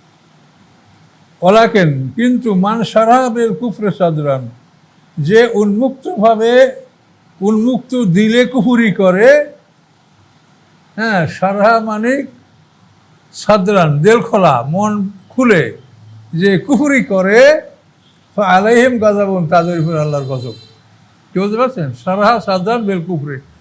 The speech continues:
অর্থাৎ মন খুলে যারা কুফরি করে, হুম, তাদের উপরে আল্লাহর গজব, গাযাবুন মিনাল্লাহ, আল্লাহ গাযাবুন আযীম, এবং তাদের জন্য বড় শাস্তি, অর্থাৎ তারা মুরতাদ। আর যাকে জবরদস্তি করে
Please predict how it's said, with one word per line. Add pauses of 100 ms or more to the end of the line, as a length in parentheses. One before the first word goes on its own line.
(140)
অর্থাৎ
মন
খুলে
যারা
কুফরি
করে, (680)
হুম, (440)
তাদের
উপরে (160)
আল্লাহর
গজব, (340)
গাযাবুন
মিনাল্লাহ, (600)
আল্লাহ (460)
গাযাবুন
আযীম,
এবং
তাদের
জন্য
বড়
শাস্তি,
অর্থাৎ
তারা
মুরতাদ। (760)
আর
যাকে (560)
জবরদস্তি
করে